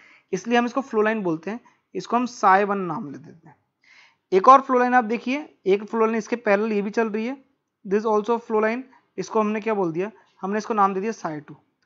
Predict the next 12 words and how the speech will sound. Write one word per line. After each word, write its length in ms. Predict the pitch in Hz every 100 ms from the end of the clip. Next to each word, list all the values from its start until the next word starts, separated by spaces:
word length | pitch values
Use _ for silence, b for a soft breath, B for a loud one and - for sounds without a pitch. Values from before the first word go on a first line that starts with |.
| _ -
that 140 | 185 110
is 100 | -
another 320 | - 185 190
flow 180 | 170 151
line। 180 | 110 143 _ b b b b b -
अब 280 | 269 240 -
दो 380 | 165 156 269 302
फ्लो 240 | - 247
लाइन 200 | 247 262
और 280 | 262 208 233
होती 340 | 214 208 208 208
है, 200 | 233